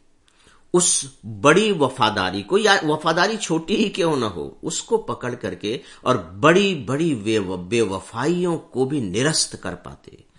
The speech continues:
उनकी अनदेखी कर पाते, उनदेखी कर पाएं, तो आप देखेंगे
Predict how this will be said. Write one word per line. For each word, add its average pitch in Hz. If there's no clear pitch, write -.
उनकी 156
अनदेखी 98
कर 90
पाते, -
उनदेखी 135
कर 120
पाएं, 123
तो 127
आप 110
देखेंगे 160